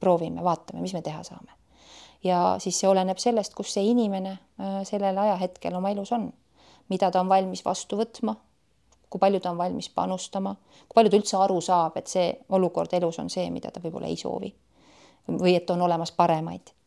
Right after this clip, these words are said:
Et see on ka küsimärk, see on küsimise koht. Aga üldiselt, äh,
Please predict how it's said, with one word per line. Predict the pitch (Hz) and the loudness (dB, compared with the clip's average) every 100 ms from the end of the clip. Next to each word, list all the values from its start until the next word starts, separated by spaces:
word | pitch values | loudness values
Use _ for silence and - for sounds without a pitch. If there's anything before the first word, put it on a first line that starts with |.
| _ _ _ - 247 | _ _ _ -18 -14
Et | 180 | -6
see | 208 | -2
on | 202 | 0
ka | 214 202 | 0 0
küsimärk, | 165 - - - _ | -6 -10 -16 -20 _
see | - | -12
on | 180 | -10
küsimise | 185 175 - - | -10 -10 -14 -14
koht. | 185 - _ _ _ - - - 165 | -16 -18 _ _ _ -20 -20 -16 -4
Aga | 160 | 2
üldiselt, | 185 294 233 - 160 160 - _ - | 6 6 4 0 -8 -12 -14 _ -12
äh, | - - | -10 -8